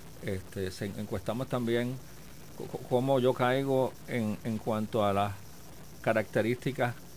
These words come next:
que el país entiende que necesita de, de un gobernador. Eh, casi todas salgo primero. Experiencia, conocimiento del gobierno, credibilidad,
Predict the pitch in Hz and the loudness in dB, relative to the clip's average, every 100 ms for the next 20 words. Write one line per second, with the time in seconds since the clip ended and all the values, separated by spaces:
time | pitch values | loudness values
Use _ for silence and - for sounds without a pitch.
0 | - 120 110 110 104 117 123 110 117 120 | -6 -2 0 2 4 4 2 2 2 2
1 | 117 104 - 101 127 127 117 87 - - | 2 0 -2 -4 -2 -2 -4 -6 -10 -14
2 | - - - - 113 104 95 104 117 117 | -14 -14 -14 -6 -2 0 2 2 4 4
3 | 113 120 120 87 123 - - - - - | 4 4 2 2 -2 -8 -14 -14 -14 -8
4 | 110 98 90 87 95 - - - - - | -4 -2 -2 -4 -8 -14 -16 -16 -16 -6
5 | - 117 117 117 113 117 110 117 113 92 | -2 -2 2 4 4 2 2 0 0 0
6 | 87 160 - - - - - - - - | -2 -4 -8 -14 -14 -14 -14 -14 -14 -14
7 | - - 113 147 127 117 117 113 - 110 | -12 -6 0 4 6 6 4 2 0 0
8 | 107 - - - - 127 120 127 117 113 | -2 -6 -14 -8 -2 2 4 4 2 0
9 | 110 120 110 - - 120 113 113 117 110 | 0 0 0 -6 -12 -4 -2 2 2 2
10 | 110 110 110 107 107 - - - - - | 2 2 0 0 -2 -6 -12 -14 -8 4
11 | 127 123 120 117 107 107 110 107 110 | 8 8 8 6 6 6 8 6 2